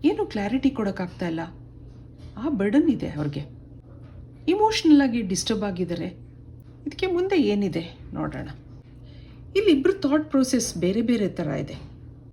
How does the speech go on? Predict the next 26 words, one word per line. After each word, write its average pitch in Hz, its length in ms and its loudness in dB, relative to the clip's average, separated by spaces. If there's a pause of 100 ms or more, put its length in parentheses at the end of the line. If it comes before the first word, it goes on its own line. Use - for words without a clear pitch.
(420)
ಅವ್ರಿಗೆ 370 300 4
ನಿಮ್ 277 160 10
ಜೊತೆ 269 200 2
ಮಾತಾಡ್ಬೇಕು 208 720 0
ಅನ್ನೋದಿದೆ. 156 520 0 (960)
ನೀವು 415 220 2
ಅವರಿಂದ 285 340 8
ಕ್ಲಾರಿಟಿ 247 480 2
ನಿರೀಕ್ಷೆ 220 480 0
ಮಾಡ್ತಾ 196 360 -2
ಇದ್ದೀರಾ, 165 640 -6 (640)
ಇಷ್ಟು 180 260 -6
ದಿನ 170 220 0
ವೇಟ್ 160 380 -2
ಮಾಡಿದ್ದೀರಾ, 185 540 0 (1300)
ಈಗ 349 120 0
ಯಾಕೋ 302 300 8
ಏನೋ 254 320 8
ಸೈಲೆಂಟ್ 233 560 0
ಆಗಿದ್ದೀರಾ 208 440 0
ನೀವು. 175 300 -4 (1160)
ಬರೀ 453 200 2
ಕನ್ಸ್ 269 320 4
ಕಾಣೋದೇ 311 420 6
ಜೀವನ 220 360 2
ಅಲ್ಲ 208 180 2